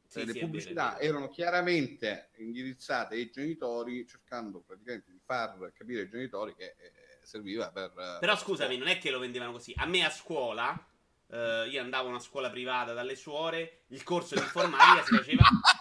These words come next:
Speaker 2: <laughs> Ecco perché lo scopi, cazzo. <laughs>
Speaker 1: Vabbè, ma c'era bisogno di ridere in faccia a questo punto.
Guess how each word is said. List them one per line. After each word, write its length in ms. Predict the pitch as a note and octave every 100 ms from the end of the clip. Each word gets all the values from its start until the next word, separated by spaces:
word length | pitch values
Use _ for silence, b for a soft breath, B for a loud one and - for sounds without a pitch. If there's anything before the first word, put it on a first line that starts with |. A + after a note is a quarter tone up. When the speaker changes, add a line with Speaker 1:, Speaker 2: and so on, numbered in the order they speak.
| -
Speaker 2:
<laughs> 920 | A3 C#4 B3+ - - C4 - - C4+
Ecco 300 | D#4 - G4
perché 240 | G#3 G3+
lo 120 | F#3
scopi, 420 | F3 - E3+ D3+ F3+
cazzo. 480 | D3+ D3 - G#3+ - - - E3+ -
<laughs> 1400 | - F4+ - - - - - - A#3 G#3 A3+ E3+ - _
Speaker 1:
Vabbè, 280 | E3+ E3+ G2
ma 120 | G2+
c'era 260 | - C3+ G#2+
bisogno 420 | G2+ G#2 A2+ A2
di 80 | A2
ridere 300 | A2 G#2+ A2+
in 80 | A2+
faccia 540 | - A2+ A#2+ A#2+ B2
a 80 | A#2
questo 340 | E3 C3 C3+
punto. 220 | G#2 G#2